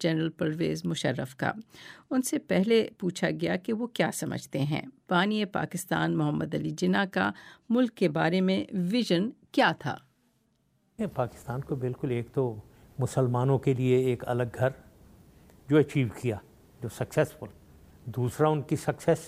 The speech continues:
Speaker 2: ایک بہت اچھی success جو میں کہوں گا، وہ کہ یہ گھر جو ہے اللہ تعالیٰ کے فضل و کرم سے ہر لحاظ سے خود کفیل ہے۔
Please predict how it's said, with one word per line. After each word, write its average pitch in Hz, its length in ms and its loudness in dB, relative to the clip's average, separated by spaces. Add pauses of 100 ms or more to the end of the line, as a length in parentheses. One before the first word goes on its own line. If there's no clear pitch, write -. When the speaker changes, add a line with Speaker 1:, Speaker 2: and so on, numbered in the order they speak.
(360)
Speaker 2:
ایک 123 240 -2
بہت 127 280 -2
اچھی 120 320 -6
success - 500 -6
جو 131 80 -2
میں 120 200 -4
کہوں 127 260 -4
گا، 120 140 -4 (520)
وہ 123 140 4
کہ 139 140 -2
یہ 135 160 2 (140)
گھر 151 140 4
جو 120 220 -2
ہے 127 140 0 (220)
اللہ 123 200 2
تعالیٰ 123 400 0
کے 131 60 -2
فضل 120 300 -4
و 123 60 -2
کرم 113 220 -6 (140)
سے 139 100 -4 (540)
ہر 170 140 4
لحاظ 135 420 2
سے 139 260 0
خود 139 280 -6
کفیل 117 380 -4
ہے۔ - 200 -20